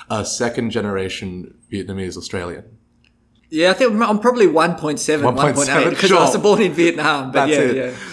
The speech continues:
Speaker 2: yeah.
Speaker 1: Uh, you are now here looking after the family that brought you here, whilst also raising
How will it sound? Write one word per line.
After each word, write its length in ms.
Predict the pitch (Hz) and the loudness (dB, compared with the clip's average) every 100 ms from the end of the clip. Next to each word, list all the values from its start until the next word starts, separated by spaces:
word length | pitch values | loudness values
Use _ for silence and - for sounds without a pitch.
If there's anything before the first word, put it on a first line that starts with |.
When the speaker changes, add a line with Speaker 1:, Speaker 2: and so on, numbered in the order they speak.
| - | -2
Speaker 2:
yeah. 60 | 131 | 0
Speaker 1:
Uh, 560 | 127 127 123 120 117 - _ _ _ | 2 0 -2 -4 -8 -18 _ _ _
you 680 | 117 123 135 135 131 131 123 | -6 2 2 4 4 2 0
are 100 | 117 | -4
now 440 | 117 110 107 107 | -2 -2 -2 -4
here 680 | 107 - - - 127 101 - - _ _ _ _ _ _ _ - | -8 -12 -18 -8 -4 -4 -6 -14 _ _ _ _ _ _ _ -10
looking 320 | 110 - 117 | -8 -6 0
after 960 | 113 110 - 113 104 98 95 95 92 - _ _ _ _ _ _ _ _ _ | 2 0 0 -2 -2 -2 -4 -6 -8 -14 _ _ _ _ _ _ _ _ _
the 500 | 120 110 104 101 101 - | -4 0 2 0 -2 -4
family 240 | 127 127 | -2 0
that 220 | 120 107 - | 0 0 -2
brought 200 | 104 104 | -4 -4
you 140 | 95 | -8
here, 220 | 98 98 - _ _ _ | -8 -8 -12 _ _ _
whilst 380 | 104 104 101 - | -4 -2 -2 -6
also 760 | 117 107 104 - 104 98 95 - _ - | -6 -6 -4 -4 -2 -2 -6 -10 _ -10
raising 840 | 98 104 107 107 104 101 95 - | -4 -2 -2 -2 -4 -4 -8 -14